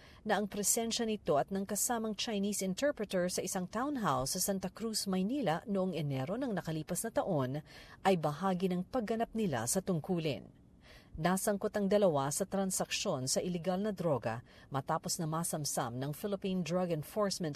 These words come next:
Agency o pidea ang halos pitumput pitong kilo ng shabu sa townhouse kung saan sila nadatnan. Nagkakahalaga umano iyon ng tatlong daan at dalawampung milyong piso.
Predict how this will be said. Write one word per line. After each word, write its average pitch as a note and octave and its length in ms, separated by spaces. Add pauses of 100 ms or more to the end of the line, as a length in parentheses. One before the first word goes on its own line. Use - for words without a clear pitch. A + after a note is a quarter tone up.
Agency D#3+ 560
o D#3 80
pidea C#3+ 560 (240)
ang F#3 240
halos G#3 400
pitumput G3 560 (160)
pitong C#3+ 320
kilo B3+ 400
ng C#4 80
shabu F#3 480
sa E3 160
townhouse F3+ 800
kung D4+ 240
saan G3 240
sila C#3 320
nadatnan. D#3 960 (440)
Nagkakahalaga G3+ 720
umano G3 320
iyon C#3 400
ng E3 160
tatlong F#3 480
daan C3 320
at C3 80
dalawampung D#3+ 720
milyong C3+ 400
piso. - 560